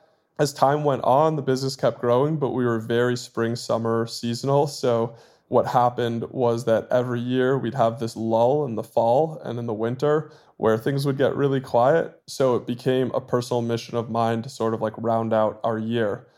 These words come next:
So thinking about, you know, ways to do that, you know, given our current offering,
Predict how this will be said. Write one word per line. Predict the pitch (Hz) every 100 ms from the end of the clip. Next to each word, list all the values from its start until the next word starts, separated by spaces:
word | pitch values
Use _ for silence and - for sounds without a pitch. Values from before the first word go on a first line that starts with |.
| _ -
So | - 120
thinking | 107 - 131 127 127
about, | 123 117 113 - - -
you | 123
know, | 110 107
ways | 107 117 117 113
to | - -
do | 117 113
that, | 113 117 117 101 - - -
you | - 113
know, | 107 107
given | 113 113 113
our | 113
current | 113 117 110
offering, | 117 120 120 120 117 117 131